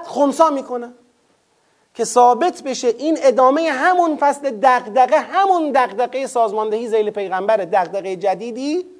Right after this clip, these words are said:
نیست. خب اما سیاق بیست و نه، سیاق بیست و نه میگه: "ان فی خلق السماوات والارض واختلاف اللیل والنهار لآیات لأولی الالباب.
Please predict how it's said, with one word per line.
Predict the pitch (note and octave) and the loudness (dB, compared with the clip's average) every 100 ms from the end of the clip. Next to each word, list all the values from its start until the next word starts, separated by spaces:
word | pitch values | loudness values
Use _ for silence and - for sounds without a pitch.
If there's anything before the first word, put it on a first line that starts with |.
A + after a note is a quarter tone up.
| _ _ _ _ - | _ _ _ _ -10
نیست. | D#3+ - - - _ _ - | -10 -10 -18 -20 _ _ -4
خب | A3 - _ _ _ | -4 -4 _ _ _
اما | C4 D4 | -4 -2
سیاق | E4 C#4 C#4+ | 0 0 0
بیست | C4 G#3+ - | -2 -10 -12
و | |
نه، | - - _ _ _ _ _ _ _ _ _ _ _ _ _ _ - | -16 -18 _ _ _ _ _ _ _ _ _ _ _ _ _ _ -16
سیاق | - D#4 C#4+ | 0 2 2
بیست | C#4 C#4 - | -2 -6 -4
و | C4 | -2
نه | B3+ | -2
میگه: | A#3+ G#3 A3+ A3 - | -4 0 0 0 -2
"ان | G#3+ G#3+ G3+ | -6 -4 -4
فی | G3+ F3+ | -6 -8
خلق | - G3 F3+ | 0 0 0
السماوات | F#3+ - D#3+ D3+ D3 D#3 F#3 - | -6 -4 -4 -2 -2 0 -2 -2
والارض | D3 C3+ C3+ C3+ F3+ D#3 | -8 -6 -6 -2 -2 -2
واختلاف | D3 C3+ C3+ - C3+ D#3+ E3 D#3 | -6 -4 -6 -8 -8 -6 -6 -8
اللیل | C#3 D#3 F3 D3+ C#3 | -6 -6 -6 -8 -8
والنهار | C3+ C3 C3 C3 F3+ G#3 F3+ | -8 -10 -12 -6 -2 -2 -2
لآیات | D3+ C#3 C3 C3 E3 E3 | -6 -6 -8 -6 -6 -6
لأولی | D#3+ C#3 D3 E3 D3+ | -10 -8 -8 -6 -6
الالباب. | C3 B2 A#2+ F3 | -8 -8 -4 -6